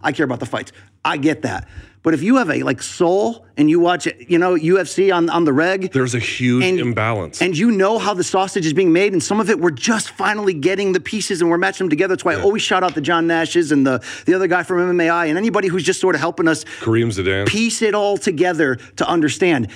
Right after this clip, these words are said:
Speaker 1: It's even more fucked up, this system, than I thought it was.
Speaker 2: Yeah, I mean,
Speaker 1: They
Speaker 2: this
Speaker 1: have even more control than I ever
Speaker 2: People
Speaker 1: imagined
Speaker 2: think,
Speaker 1: they
Speaker 2: people
Speaker 1: do.
Speaker 2: think it's a dunk when they go, "Well, who's, okay, he left U F C, yeah, real smart guy, who you gonna fight out there?" Right.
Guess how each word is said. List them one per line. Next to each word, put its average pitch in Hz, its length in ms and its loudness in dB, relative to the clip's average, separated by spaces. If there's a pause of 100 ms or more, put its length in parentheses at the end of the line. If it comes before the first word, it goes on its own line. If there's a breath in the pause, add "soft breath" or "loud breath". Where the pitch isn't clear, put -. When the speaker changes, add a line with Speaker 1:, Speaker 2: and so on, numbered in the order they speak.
(220 loud breath)
Speaker 1:
It's 269 280 0
even 247 360 2
more 226 200 0
fucked 226 320 -2
up, 226 160 -4
this 202 180 0
system, 196 380 -2
than 170 120 0
I 165 120 0
thought 220 560 -2
it 156 120 0
was. 120 440 -4
Speaker 2:
Yeah, 107 220 0
I - 60 0
mean, 170 200 0
Speaker 1:
They 269 140 2
Speaker 2:
this 302 100 2
Speaker 1:
have 285 120 -2
even 269 200 4
more 254 200 4
control 262 380 0
than 226 140 0
I 214 120 0
ever 214 260 0
Speaker 2:
People 208 160 0
Speaker 1:
imagined 240 320 2
Speaker 2:
think, 202 180 2
Speaker 1:
they 165 140 4
Speaker 2:
people 196 240 2
Speaker 1:
do. - 60 -6
Speaker 2:
think 202 140 0
it's 185 140 0
a 143 80 0
dunk 123 340 -2
when 131 140 2
they 117 160 2
go, 110 300 0
"Well, 110 180 0
who's, 131 240 0
okay, 120 420 -2
he 131 120 -2
left 135 200 0
U 139 80 2
F 131 60 -2
C, 139 180 0
yeah, 120 140 2
real 127 180 0
smart 143 360 -2
guy, 117 120 -2
who 127 60 2
you 139 120 2
gonna 127 140 -4
fight 139 240 -2
out 113 140 -4
there?" 87 180 -4 (380 loud breath)
Right. 143 280 0